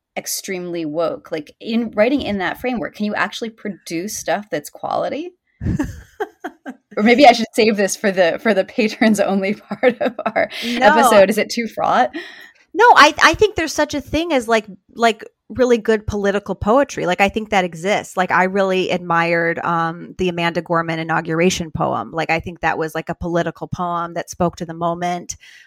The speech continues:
Speaker 2: Uh, it had gravitas. Um, so I think that's possible, and I have nothing against political poetry. What I, what I'm skeptical of is this idea that, like,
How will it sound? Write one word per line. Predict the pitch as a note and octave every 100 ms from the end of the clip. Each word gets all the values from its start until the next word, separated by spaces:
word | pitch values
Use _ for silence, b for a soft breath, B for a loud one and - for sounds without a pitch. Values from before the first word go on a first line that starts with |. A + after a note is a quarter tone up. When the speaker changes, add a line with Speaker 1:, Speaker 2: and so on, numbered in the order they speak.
| -
Speaker 2:
Uh, | E3 E3
it | E3
had | E3+ -
gravitas. | F3 E3+ F3 - E3 F3 E3 D#3+ - - -
Um, | E3 E3 C3+ D3+ - b b b
so | - A3
I | -
think | A3+ A#3+ -
that's | F3 -
possible, | G3 G3 F#3
and | E3+
I | E3+
have |
nothing | F3 E3+ F3 E3+
against | E3+ E3+ E3 -
political | E3 D3 D#3+ D#3
poetry. | E3+ E3+ D#3 D#3
What | F3 E3
I, | D#3+
what | - E3+
I'm | E3 E3
skeptical | - G3+ G3+ - F#3 F3
of | D#3 E3
is | E3
this | F3 E3
idea | D#3 E3 F3 E3+
that, | F3 -
like, | D3 D#3